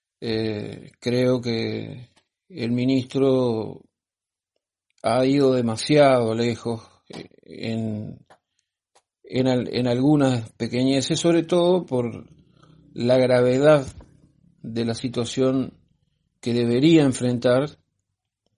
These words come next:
mientras prefiere enfrentar micrófonos para disertar sobre la, la teoría de la pelotudez.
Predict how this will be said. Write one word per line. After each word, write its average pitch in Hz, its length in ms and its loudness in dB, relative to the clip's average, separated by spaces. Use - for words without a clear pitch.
mientras 131 520 0
prefiere 131 540 0
enfrentar 120 480 -2
micrófonos 131 880 -2
para 127 280 2
disertar 123 720 0
sobre 120 1600 -2
la, 110 280 -4
la 113 180 -4
teoría 127 280 2
de 127 40 4
la 120 120 2
pelotudez. 113 760 -4